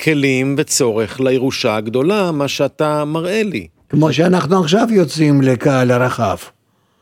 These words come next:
Speaker 1: ועל זה השיב לו הקדוש ברוך הוא,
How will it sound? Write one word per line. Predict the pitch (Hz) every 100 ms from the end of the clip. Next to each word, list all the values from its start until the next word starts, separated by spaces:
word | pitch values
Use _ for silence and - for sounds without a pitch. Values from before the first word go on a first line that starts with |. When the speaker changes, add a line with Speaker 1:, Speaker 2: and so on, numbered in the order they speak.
| _ 151 151 - _ _ _ _ _
Speaker 1:
ועל | 110 110
זה | 104 104 190 208
השיב | 143 - 165 147
לו | 147
הקדוש | 123 120 113 113
ברוך | 110 107 98
הוא, | - 82